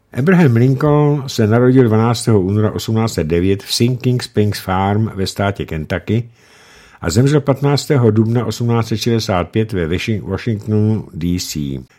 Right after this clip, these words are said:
Byl prvním prezidentem v moderní repu-, moderní republikánské straně. Za americké občanské války vedl severní státy.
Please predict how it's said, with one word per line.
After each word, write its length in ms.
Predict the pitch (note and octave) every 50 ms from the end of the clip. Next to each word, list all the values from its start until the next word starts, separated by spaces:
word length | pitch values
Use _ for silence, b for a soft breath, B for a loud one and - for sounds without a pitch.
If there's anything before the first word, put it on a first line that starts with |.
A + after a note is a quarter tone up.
| b _ -
Byl 140 | G2+ G2
prvním 460 | F2+ - - C#3 C#3+ D#3 D#3 D3 A2 F#2
prezidentem 840 | - G2+ G2+ F#2+ A2 A2+ A#2+ B2+ B2 A#2+ A#2 - C3 B2+ C3 - -
v 140 | F2 D#2+ F2
moderní 840 | F#2 G2+ G#2 G#2+ A#2 A#2 A#2+ B2 A#2+ B2 B2 B2+ C3 A#2 G2 F#2
repu-, 520 | F#2 F#2 E2+ G#2 G#2 F#2+ E2+ - E2 D#2
moderní 500 | E2+ E2+ F2+ G2 F#2+ G#2+ A2 A2+ A#2 A#2
republikánské 880 | A2 G#2 G2 - G#2 G2+ G#2 G2+ G2+ G2+ G2+ G2+ G#2 - - - G#2+ G2
straně. 480 | F#2+ - - E2+ D#2+ D#2+ D2+ C#2+ C2 B1+ b b b b -
Za 140 | - F#2+ E2+
americké 480 | G2+ A#2 D3 D#3+ D3+ - - D3 -
občanské 560 | - A#2+ A2+ - - D3+ C#3+ - - A#2+ G2+
války 600 | F2+ F2+ F2 F2+ F#2 F#2+ F#2 - - A#2 A#2 A2+
vedl 280 | F2+ F#2+ G#2 G#2 A2 A#2+
severní 500 | A2+ - - G#2+ G#2 G#2 G2+ G#2 G#2+ G#2
státy. 640 | - - - G2 E2+ E2+ E2+ D#2+ - - - -